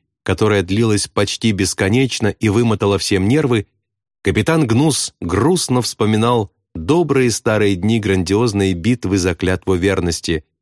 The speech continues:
когда он был самым влиятельным человеком в эскадрилье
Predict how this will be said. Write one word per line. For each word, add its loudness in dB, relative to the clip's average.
когда -2
он 0
был -2
самым 0
влиятельным 0
человеком -4
в -2
эскадрилье -2